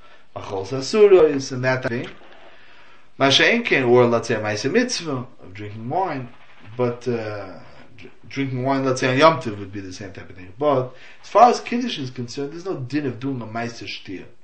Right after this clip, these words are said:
There's a din to be Mekadosh ala kois. The Kiddush ala kois is something which normally, which has a normal way of being drunk, and one has to, kilu,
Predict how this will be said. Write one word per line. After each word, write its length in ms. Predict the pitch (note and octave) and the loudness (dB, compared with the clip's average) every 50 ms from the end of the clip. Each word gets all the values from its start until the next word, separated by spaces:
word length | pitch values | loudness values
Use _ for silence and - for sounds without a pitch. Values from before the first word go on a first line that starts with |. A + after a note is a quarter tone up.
| - - - - - - - - - - | -20 -20 -20 -20 -20 -20 -20 -20 -16 -4
There's 160 | - F#3 G3 G3 | 2 2 2 2
a 120 | G#3 G3+ | 0 -2
din 160 | A3 D4 D4 | -2 -2 -2
to 100 | D4 C4+ | 0 -2
be 80 | B3+ A#3 | -2 -2
Mekadosh 600 | G#3 F#3+ F3+ - - G3+ G3+ G3+ G3+ F#3+ F3+ F#3 E3+ | -2 -2 -2 0 2 2 4 4 4 4 2 2 0
ala 200 | D#3+ D#3 C#3 B2 | 0 0 -2 -2
kois. 480 | - D3+ A#2 G2+ F2 - - - - - - - - - - - - - - - - - - - | 0 2 2 2 0 -4 -10 -16 -16 -18 -18 -20 -20 -20 -20 -20 -20 -20 -20 -20 -20 -20 -14 -6
The 140 | - C#3+ C#3 | -4 -4 -4
Kiddush 840 | C3+ - - - - - B3+ D4 D4 D4 B3 G#3+ G3 - - - - - | -4 -6 -12 -8 -2 0 0 0 2 0 0 0 0 0 -2 -4 0 2
ala 360 | E3+ F3+ G3 G3+ G3+ G3 G3 G3+ | 6 6 8 8 6 4 4 0
kois 760 | - - A#3+ C#4+ E4 D4+ B3 G#3 A3 A3+ A#3 - - - - | -2 0 4 6 8 8 8 8 8 4 -2 -6 -8 -8 -4
is 260 | D#3+ F#3 G3 F#3 - | -2 -2 -2 -2 -2
something 480 | - A3+ B3 C#4+ C#4+ C4+ - A#3 G#3+ G#3 | -2 0 0 0 -2 -4 -6 -4 -4 -4
which 220 | G#3 G#3 - - | -4 -4 -6 -6
normally, 1000 | G3 G3 G3+ G#3 A3 A#3+ C4+ C4+ C4+ A#3 G#3 F#3+ F#3 F3+ F#3 F#3 G3 G#3 A3 A3 G#3 - | -8 -8 -4 0 2 4 6 6 6 4 4 2 2 2 2 0 0 -2 -6 -8 -10 -8
which 220 | E3+ E3+ F3 F3 - | -6 -6 -6 -6 -4
has 160 | - F#3 F3+ | -2 0 0
a 100 | F3+ F3+ | 0 0
normal 460 | F#3 G3 G3+ G#3 G#3+ G3+ G3 G3 F#3 | -2 -2 0 0 0 2 4 4 6
way 180 | F#3 F#3+ F#3+ F3+ | 6 6 4 2
of 180 | F3+ F3 E3 | 0 -2 -4
being 220 | E3+ E3 D#3 C#3 B2 | -6 -8 -8 -8 -6
drunk, 400 | A#2+ B2+ B2+ A#2+ - - - - - - - - - | -4 -2 -2 -2 -4 -6 -10 -14 -16 -16 -14 -8 -4
and 140 | E3 E3 F3 | -2 0 2
one 140 | F3+ F3 | 2 2
has 360 | F3 F3 F#3 F#3 F#3 F3+ - - | 2 2 2 2 2 0 -2 -2
to, 140 | F3+ E3+ - - - - - - - - - | -2 -2 -2 -4 -16 -20 -20 -20 -20 -18 -8
kilu, 440 | - - G3 F3+ E3+ E3 D#3+ D3+ - | -2 0 2 4 4 2 2 -2 -8